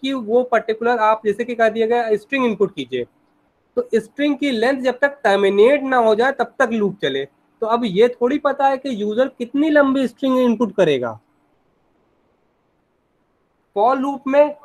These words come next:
जब तक आपको पता नहीं होगा तब तक आप उससे work करोगे नहीं, है ना। और वैसे maximum time पे आप यही देखोगे, जितने, जितना काम आप for loop से कर सकते हो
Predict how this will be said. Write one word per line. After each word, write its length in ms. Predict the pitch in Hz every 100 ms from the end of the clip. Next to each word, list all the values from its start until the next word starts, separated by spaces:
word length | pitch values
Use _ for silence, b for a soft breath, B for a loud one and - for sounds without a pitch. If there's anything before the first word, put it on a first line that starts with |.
| - -
जब 180 | 214 214 -
तक 180 | 285 277
आपको 280 | 254 254 269
पता 320 | 254 220 240
नहीं 160 | 233 247
होगा 160 | 254
तब 180 | 240 220
तक 100 | 233
आप 120 | 220 220
उससे 200 | 208 233
work 260 | 226 247
करोगे 360 | 196 175 151 139
नहीं, 180 | 120 113 - _ _ _ _ _ _ _ 170
है 60 |
ना। 120 | 196 - _
और 240 | 190 214 220
वैसे 600 | 165 175 180 262 285 -
maximum 720 | 160 170 185 - 247 269 285
time 320 | 247 233 214 202
पे 320 | 202 196 277 285 _ _
आप 220 | 185 208 208
यही 300 | 190 180 262
देखोगे, 580 | 233 214 208 170 175 240 - _ _
जितने, 720 | 143 202 240 254 294 262 - 165
जितना 400 | 170 190 247 285
काम 300 | 285 262 254
आप 200 | 254 -
for 180 | 214 208
loop 300 | 180 190 180
से 160 | 247
कर 260 | 247 233 247
सकते 420 | 247 220 - 190
हो 340 | 180 202 269